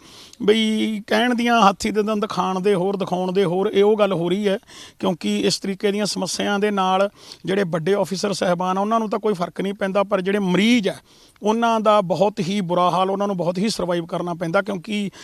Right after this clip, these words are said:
ਅ, ਕੋਈ ਘਰੋਂ ਇਸ ਤਰੀਕੇ ਨਾਲ ਨਹੀਂ ਆਇਆ ਹੁੰਦਾ ਵੀ ਸਾਨੂੰ ਪਾਣੀ ਵੀ ਨਹੀਂ ਨਸੀਬ ਹੋਣਾ। ਔਰ ਜੇ ਇੰਨਾ ਪਤਾ ਹੋਵੇ, ਤੁਸੀਂ ਦੇਖਿਆ ਕਿ ਚੰਡੀਗੜ੍ਹ ਤੋਂ ਆਏ ਨੇ, ਉਹ ਸਪੈਸ਼ਲ ਮਰੀਜ਼ ਨੂੰ ਘਰੇ ਲੈ ਕੇ ਜਾਣਗੇ, ਉਹਨੂੰ ਨਵਾਉਣਗੇ, ਧਵਾਉਣਗੇ, ਫਿਰ ਉਹ ਦੁਬਾਰਾ ਛੱਡ ਕੇ ਜਾਣਗੇ। ਦੇਖੋ ਕਿਆ ਸਥਿਤੀ ਆ ਗਈ ਆ, ਤੇ ਅਸੀਂ ਕਹਿ ਰਹੇ ਹਾਂ ਜੀ ਅਸੀਂ ਇਹਨੂੰ ਕੈਲੀਫੋ-, ਕੈਲੀਫੋਰਨੀਆ ਬਣਾਉਣਾ,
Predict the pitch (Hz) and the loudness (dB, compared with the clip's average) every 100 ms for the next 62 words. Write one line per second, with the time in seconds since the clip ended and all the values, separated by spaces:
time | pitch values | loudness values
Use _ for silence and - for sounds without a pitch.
0 | - - - 185 185 180 196 196 185 202 | -20 -12 -4 -2 -2 0 2 2 0 0
1 | 190 196 196 196 190 - 190 180 208 196 | 0 0 -2 -2 -2 -2 -4 -4 -2 0
2 | 202 233 202 202 202 208 208 220 214 247 | 0 0 0 0 0 -2 -2 0 2 4
3 | 262 240 - 202 175 190 202 196 202 180 | 4 2 0 -2 0 2 2 2 0 0
4 | 196 202 196 202 202 196 190 175 214 180 | 0 2 2 2 0 0 0 0 0 0
5 | 202 196 208 208 208 196 202 233 233 - | -2 0 0 0 2 2 2 -2 -6 -14
6 | - - 202 - - 240 - 269 254 220 | -20 -4 0 0 4 4 4 2 2 0
7 | 214 214 233 247 196 196 202 214 175 202 | 0 -2 0 0 0 0 -2 -2 -2 -2
8 | 254 262 277 - - - - 208 220 220 | -2 -2 -4 -10 -20 -18 -6 -2 -2 0
9 | 214 190 185 208 208 226 196 185 240 - | 0 0 2 2 2 0 0 2 0 0
10 | - 208 294 269 254 226 202 190 185 185 | 2 4 6 4 4 2 0 -2 -2 -4
11 | 185 208 202 185 214 208 202 202 196 185 | -2 -2 -2 0 -2 -2 -2 -2 -2 -4
12 | 202 196 185 208 226 226 - - - - | 0 0 0 0 0 -2 -10 -20 -2 0
13 | 190 220 220 220 226 220 196 208 208 202 | 0 0 2 2 2 2 0 0 -2 0
14 | 180 - 151 202 196 175 180 180 165 151 | -2 -4 0 4 4 4 0 -2 -4 -6